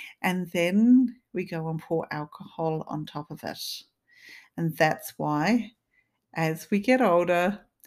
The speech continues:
when we get to midlife or perimenopause, menopausal s-, times, that suddenly, you know, you have one or two drinks and you're like, "Oh my God, I feel so bad.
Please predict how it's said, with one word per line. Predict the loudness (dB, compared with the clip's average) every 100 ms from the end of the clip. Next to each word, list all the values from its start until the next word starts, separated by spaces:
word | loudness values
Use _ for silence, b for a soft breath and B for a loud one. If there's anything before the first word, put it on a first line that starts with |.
| _ -4
when | -2 -2
we | -4
get | -2 -2 -4 -6
to | 0 2 4 4
midlife | 4 2 2 2 2 -2
or | -8
perimenopause, | 0 2 2 0 -2 -2 -2 -4
menopausal | -4 -4 -4 -4 -4 -6 -8
s-, | -12 -20 _ _
times, | -6 -2 0 -2 -4 -8 -16 B B B B -2
that | -2
suddenly, | 0 2 2 2 -2 -2 -6
you | -8
know, | -6
you | -4 -6
have | -6 -8
one | -4 -2
or | 0
two | -2 -4 -6
drinks | -4 -4 -2 -6 -6
and | -6 -4
you're | -4
like, | -4 -6 -10 -8
"Oh | -4
my | 0 0
God, | 0 -4 -4 -6 -12 -16 _ _
I | 6 6
feel | 8 6 6 2 B B B B
so | -12 0 4 4
bad. | 4 2 4 2 0